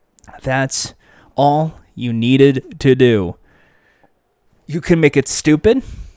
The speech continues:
You can make it cool. But for some reason, they couldn't figure out a simple red or black luck-based game show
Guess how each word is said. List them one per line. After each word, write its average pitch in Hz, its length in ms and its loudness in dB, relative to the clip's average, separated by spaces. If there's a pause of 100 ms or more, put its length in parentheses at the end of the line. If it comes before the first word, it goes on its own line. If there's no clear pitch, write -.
(880)
You 151 140 8
can 170 140 0
make 156 160 -4
it 156 140 -10
cool. 147 340 8 (1500)
But 156 140 2
for 160 140 0
some 190 340 0
reason, 156 600 -4 (500)
they 143 120 6
couldn't 214 540 6
figure 185 420 -4
out 147 440 -2 (300)
a 131 240 -2
simple 185 640 2
red 165 300 2
or 170 160 4
black 156 420 2
luck-based 143 600 2
game 175 260 -2
show 127 500 -2